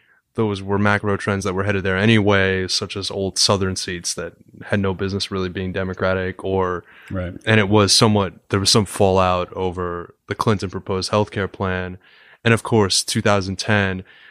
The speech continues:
Speaker 1: two thousand two was different because it was after nine eleven. But the conventional wisdom certainly is, is that when you have a president in power, and they often start out, uh,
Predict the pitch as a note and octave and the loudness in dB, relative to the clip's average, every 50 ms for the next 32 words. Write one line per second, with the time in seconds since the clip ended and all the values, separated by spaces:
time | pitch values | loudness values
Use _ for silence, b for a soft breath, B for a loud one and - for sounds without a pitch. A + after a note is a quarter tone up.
0 | B B - F3+ F3+ F3 D3+ B2 B2+ A2+ - - D#3 D#3 D3+ C#3+ C3 A2+ - C3 | B B 2 4 6 6 6 4 0 -2 0 4 6 6 6 6 4 2 2 0
1 | A#2 G#2+ A#2 A2 A2 G#2 A#2 G#2 G#2 G2+ G#2+ G#2 G2+ - G2+ G2 F#2+ F2+ F2 F2+ | 0 2 2 0 0 0 -2 -2 -2 -2 -2 -2 -2 -4 -8 -8 -8 -10 -10 -10
2 | F#2+ F#2 F2 F2+ - - - _ b b b b b b b b b - G#2+ C3+ | -10 -12 -12 -16 -20 -20 -20 _ b b b b b b b b b -2 0 0
3 | A#2 - C3 - C#3+ C3 B2+ C#3+ D#3 D#3 - - C3 B2 A#2 A2 A2+ A2+ A2 G2 | 0 0 -2 2 2 4 6 6 4 4 2 2 2 2 2 4 4 4 2 2
4 | G2 A#2 G#2 G2+ F#2+ - - - B2 G#2+ F#2+ G#2+ G#2+ G2+ G2+ G2 G2 G2+ G2 G2 | 0 -2 -2 -2 -2 -4 -2 0 0 -2 0 -2 -2 -2 -2 -2 -2 -2 -4 -4
5 | G2 F#2+ F#2 F2+ G2+ G2 F2+ - G#2 G2 F#2 F#2 F#2 F2+ - _ _ _ _ _ | -4 -6 -8 -8 -10 -10 -6 -4 -2 -2 -2 -2 -4 -8 -12 _ _ _ _ _
6 | _ _ _ _ _ _ _ - _ - G#2+ G#2+ A#2 A2+ A2 A2 A2+ G2 G#2 G2 | _ _ _ _ _ _ _ -20 _ -8 0 2 4 6 6 4 4 2 -2 -2
7 | - B2+ A#2 A2 G#2 G#2+ G#2 G2 F#2 F2+ - - G#2+ G#2 G2+ G2+ G2+ G2 F#2+ F#2+ | 2 2 2 2 2 0 -2 -2 -2 -4 -2 0 2 4 4 4 2 2 0 0
8 | F#2+ F#2+ G2+ G#2+ G2+ - - G2 F#2+ - - A2+ G2+ F#2+ F#2+ F#2+ G2 G2 G2 G2 | -2 -2 0 0 -2 -2 -4 -6 -4 -4 -2 -2 0 0 2 2 2 2 0 0
9 | F2 - - - | -4 -6 -14 -20